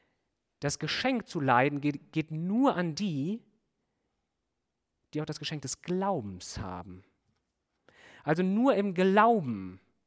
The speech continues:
was ein Geschenk ist, kannst du Leiden als Geschenk einschätzen. Und das Zweite, es geht um Leiden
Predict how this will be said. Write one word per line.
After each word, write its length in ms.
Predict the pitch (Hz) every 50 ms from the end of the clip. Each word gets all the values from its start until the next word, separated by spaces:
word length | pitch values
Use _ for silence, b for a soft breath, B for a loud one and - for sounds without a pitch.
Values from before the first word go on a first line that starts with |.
| _ _
was 180 | _ 113 107 -
ein 160 | 135 123 127
Geschenk 500 | 117 117 - - - - 151 135 131 -
ist, 180 | 123 123 - b b b b b
kannst 280 | - 160 151 143 - -
du 80 | 147
Leiden 720 | 139 139 147 160 190 202 175 131 104 107 107 104 107 101 b b b b b b
als 180 | - 117 - -
Geschenk 720 | - 120 - - - - - 131 107 98 95 - - - - _
einschätzen. 840 | - 107 107 101 101 - - - 98 - - - - - 101 101 _ _ _ _ _ _ _ _ _ _ _ _ _ _ _ _ _ _ _ _ _ _ _ _ _ _ _ _ _ _ _ _ _ _ _ _ _ _
Und 100 | 127 123
das 160 | 135 - -
Zweite, 580 | - - 143 139 151 185 180 - 226 233 269 269 - _ _ _ _ _ _ _ _ _ _ _ _ _ _ _ _
es 120 | _ - -
geht 140 | - 160 170
um 100 | 165 156
Leiden 580 | 147 135 131 139 147 156 170 180 196 233 254